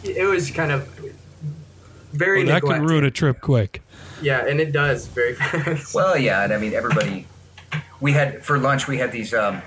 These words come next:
Speaker 3: and, and let me preface this by saying this is not Kobe's fault, 'cause Kobe is not a cook.
Speaker 1: No.
Speaker 3: He never claimed to be a cook, but he stepped into the role and stepped up to the plate, so, um,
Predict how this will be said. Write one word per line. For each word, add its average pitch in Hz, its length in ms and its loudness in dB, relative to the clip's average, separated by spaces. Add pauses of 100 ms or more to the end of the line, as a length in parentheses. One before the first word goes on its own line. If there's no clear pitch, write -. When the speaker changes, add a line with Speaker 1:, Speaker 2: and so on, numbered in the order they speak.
(240)
Speaker 3:
and, 143 100 2
and 165 220 0
let 196 100 0
me 185 80 0
preface 135 300 0
this 110 120 -10
by 120 120 -2
saying 117 320 -2
this 151 160 -2
is 151 80 -2
not 131 180 0
Kobe's 107 320 -2
fault, 95 240 -4
'cause 131 160 -6
Kobe 165 320 -2
is 143 140 -2
not 127 120 0
a 120 40 -4
cook. - 300 -4 (180)
Speaker 1:
No. 127 200 -4
Speaker 3:
He 147 60 0
never 131 200 2
claimed 131 320 -2
to 147 60 -8
be 156 80 -4
a 151 60 -6
cook, 170 280 -4 (320)
but 113 160 0
he 131 180 0
stepped 131 400 -2
into 131 100 -2
the 117 80 -4
role 120 240 2
and 143 100 -2
stepped - 300 -2
up 110 120 -2
to 107 60 -8
the - 60 -8
plate, 107 300 -2
so, 98 280 -4 (500)
um, 90 380 -2